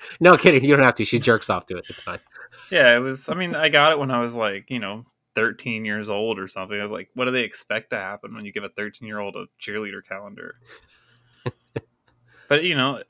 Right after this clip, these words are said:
Speaker 2: that happened a bunch. But I also, like, I remember, uh, pretend, like, imagining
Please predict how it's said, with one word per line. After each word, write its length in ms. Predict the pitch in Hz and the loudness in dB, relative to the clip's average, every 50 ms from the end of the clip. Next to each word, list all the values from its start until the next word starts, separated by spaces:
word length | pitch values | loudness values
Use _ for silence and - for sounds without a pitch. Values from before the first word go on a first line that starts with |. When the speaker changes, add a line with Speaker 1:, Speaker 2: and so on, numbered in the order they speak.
| - - | -18 -4
Speaker 2:
that 220 | - 131 143 147 131 | 2 4 4 4 6
happened 480 | 131 131 127 127 - 131 131 135 127 - | 6 4 4 4 2 -2 -4 -6 -4 -2
a 80 | 131 | -2
bunch. 540 | 123 117 120 107 104 107 120 139 135 - - 123 107 | 0 2 2 2 2 0 -2 -6 -8 -8 -10 -6 -2
But 160 | 120 117 117 | 0 4 4
I 60 | 113 113 | 4 4
also, 340 | 120 123 - - 131 120 | 4 2 -2 -4 -6 -4
like, 480 | 113 113 110 107 107 104 101 - - - - - - _ _ _ _ _ _ _ _ | -4 -2 -2 -4 -4 -6 -10 -14 -20 -20 -20 -20 -20 _ _ _ _ _ _ _ _
I 80 | 113 117 | -2 -2
remember, 760 | 117 127 131 127 123 127 123 123 120 120 117 113 113 110 107 _ _ _ _ _ _ _ _ _ _ _ _ _ _ _ _ _ _ _ _ _ _ _ _ _ | 0 0 -2 -2 -2 -2 0 0 0 -2 -2 -4 -6 -8 -12 _ _ _ _ _ _ _ _ _ _ _ _ _ _ _ _ _ _ _ _ _ _ _ _ _
uh, 40 | - - - - - - - - - 139 _ | -20 -20 -20 -20 -20 -20 -20 -20 -20 -20 _
pretend, 320 | - 147 143 143 - 170 151 | -2 -2 -2 -2 -4 -8 -4
like, 220 | 147 135 123 123 _ _ - _ _ _ _ _ | -4 -4 -4 -6 _ _ -20 _ _ _ _ _
imagining 560 | - 135 127 127 123 127 131 127 147 147 147 | -10 -4 0 2 2 2 0 0 -4 -6 -4